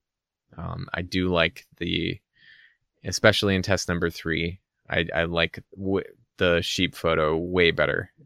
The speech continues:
way more natural looking, um, the nine fifty, but these are always kind of controversial <laughs> articles. And I love,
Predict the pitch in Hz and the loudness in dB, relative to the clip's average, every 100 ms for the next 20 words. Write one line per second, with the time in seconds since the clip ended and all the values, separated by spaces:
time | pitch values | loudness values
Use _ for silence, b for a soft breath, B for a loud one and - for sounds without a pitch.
0 | _ 95 101 98 90 87 85 87 90 - | _ -4 0 0 0 0 -2 -4 -6 -4
1 | 87 90 _ _ _ _ _ _ _ _ | -4 -4 _ _ _ _ _ _ _ _
2 | 90 87 - 82 85 87 _ _ _ _ | -4 -4 -2 -4 -4 -10 _ _ _ _
3 | _ - - 50 87 82 82 87 90 - | _ -12 -6 -6 -6 -6 -6 -6 -6 -6
4 | - - - - - - - _ _ b | -8 -8 -10 -8 -4 -6 -6 _ _ b
5 | b _ _ - 107 95 92 90 85 - | b _ _ 2 4 6 6 6 2 0
6 | 90 85 82 - - 104 90 - 87 87 | 0 0 -2 -10 -4 0 0 0 0 2
7 | 87 101 90 101 95 107 98 95 92 87 | 2 2 2 2 4 6 6 4 0 -2
8 | - 90 92 B B B 139 107 107 104 | -2 -4 -6 B B B 4 8 10 8